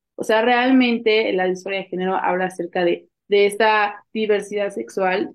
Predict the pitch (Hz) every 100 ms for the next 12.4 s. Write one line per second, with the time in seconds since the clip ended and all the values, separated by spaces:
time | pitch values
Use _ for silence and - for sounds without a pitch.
0 | - 190 185 180 185 190 202 208 208 214
1 | 208 208 214 214 214 220 208 220 208 190
2 | 185 - _ _ 202 196 214 220 220 208
3 | 202 185 180 208 226 - _ _ - 220
4 | 202 196 190 180 180 _ _ _ - 202
5 | 196 185 185 180 208 202 185 170 170 165
6 | 175 185 - - - - - 165 170 170
7 | - _ _ _ _ 202 214 220 - _
8 | - 214 214 208 208 214 247 247 262 240
9 | 226 233 226 208 214 202 196 202 - 190
10 | 196 196 196 - 180 180 175 240 _ _
11 | _ - 185 185 170 165 - - - 233
12 | 247 196 - -